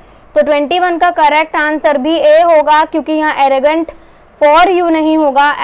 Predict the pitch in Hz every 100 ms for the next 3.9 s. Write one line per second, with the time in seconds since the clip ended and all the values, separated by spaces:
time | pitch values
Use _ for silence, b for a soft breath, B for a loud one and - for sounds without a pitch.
0 | 262 269 277 320 330 330 - 277 285 311
1 | 339 - 262 262 247 214 190 190 196 b
2 | b b - 294 349 339 370 370 359 330
3 | 339 330 339 339 302 302 330 339